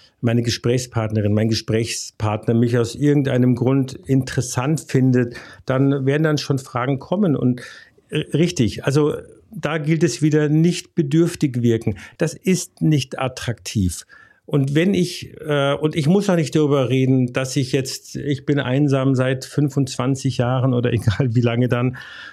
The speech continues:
ähm, wenn ich dann ins Gespräch komme über irgendein Thema, das ist ja ohnehin schon der Weg, dann aus dieser Einsamkeit zu kommen. Und je öfter ich das mache, wir denken wieder ans Trainingslager, desto leichter wird es mir fallen und desto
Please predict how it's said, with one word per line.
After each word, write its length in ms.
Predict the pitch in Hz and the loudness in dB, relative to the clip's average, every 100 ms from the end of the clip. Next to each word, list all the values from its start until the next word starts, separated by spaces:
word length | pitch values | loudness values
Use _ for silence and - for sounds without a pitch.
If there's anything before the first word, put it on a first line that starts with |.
| _ - | _ -6
ähm, 420 | 131 127 131 131 - - - - 143 | 0 2 4 2 -2 -12 -20 -6 0
wenn 160 | 180 | 2
ich 120 | 196 - | 0 0
dann 140 | 160 | 0
ins 180 | 151 135 | 0 0
Gespräch 460 | 151 - 135 131 | -4 0 -2 -2
komme 240 | - 196 185 | -2 0 2
über 180 | 139 139 | 2 2
irgendein 440 | 135 135 127 123 | 2 2 0 -2
Thema, 440 | - 147 151 151 - - - | 0 0 2 0 -6 -20 -6
das 160 | 127 131 | -4 -4
ist 120 | 143 | -2
ja 60 | 160 | 0
ohnehin 400 | 147 147 135 196 | 2 2 2 2
schon 340 | 196 175 151 | 0 0 2
der 200 | 131 123 | 2 2
Weg, 260 | 120 120 127 | 2 2 0
dann 180 | 131 127 | -2 -2
aus 260 | 123 120 | -4 -2
dieser 340 | - 123 117 113 | 0 2 0 0
Einsamkeit 800 | 123 127 120 113 - 113 107 104 | 0 0 0 -2 -2 -2 -2 -6
zu 320 | - - - | -14 -6 -6
kommen. 480 | - 117 107 95 92 | -2 0 2 0 0
Und 180 | 127 | 0
je 100 | 131 | 0
öfter 300 | 147 196 - | 0 -2 -2
ich 80 | 185 | -4
das 220 | 196 165 | -4 -2
mache, 300 | 151 135 117 | -2 0 0
wir 100 | 113 | 0
denken 320 | 117 143 151 131 | 0 -2 -2 0
wieder 160 | 135 | 0
ans 220 | 127 127 | 0 -4
Trainingslager, 880 | - 135 139 131 - 110 117 131 135 - - - - _ | -4 0 2 0 -2 -2 -2 -4 -4 -12 -20 -20 -20 _
desto 640 | 143 135 - 147 143 147 - - _ _ _ | -2 -2 0 2 4 2 -4 -20 _ _ _
leichter 640 | 151 143 135 185 - 202 160 | 0 0 0 -2 -2 -2 0
wird 160 | 175 | 0
es 180 | 170 - | 0 0
mir 120 | 160 | -2
fallen 560 | 131 143 139 143 147 135 - - - | 0 -2 0 2 2 -2 -10 -20 -6
und 220 | - 120 | -2 0
desto 680 | 127 127 - - 135 135 - | 0 -2 -2 2 2 2 -2